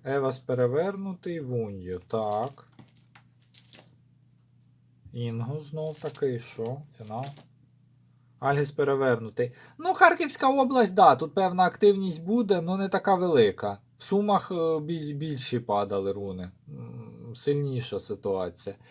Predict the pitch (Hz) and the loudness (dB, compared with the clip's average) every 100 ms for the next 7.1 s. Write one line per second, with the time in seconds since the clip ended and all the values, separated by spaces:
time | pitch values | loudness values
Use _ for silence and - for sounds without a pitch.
0 | - - - 202 226 220 160 120 160 190 | -20 -20 -2 2 4 2 0 0 2 2
1 | 170 151 156 151 143 143 147 165 156 131 | 0 0 -6 -6 -2 0 4 2 2 -2
2 | 123 135 165 156 147 147 147 110 95 - | -2 -2 -4 -4 -4 -2 2 2 2 0
3 | 135 110 87 - 85 - 95 92 - 95 | 0 0 -2 -6 -14 -12 -10 -10 -10 -14
4 | 98 - _ - - 143 143 143 143 156 | -16 -18 _ -12 2 4 4 4 2 2
5 | 185 147 123 151 156 120 135 156 131 120 | 0 -2 -2 -2 -2 -2 -2 -4 -2 2
6 | 127 127 131 123 117 98 123 165 190 139 | 2 0 0 0 0 -2 -4 -4 -4 0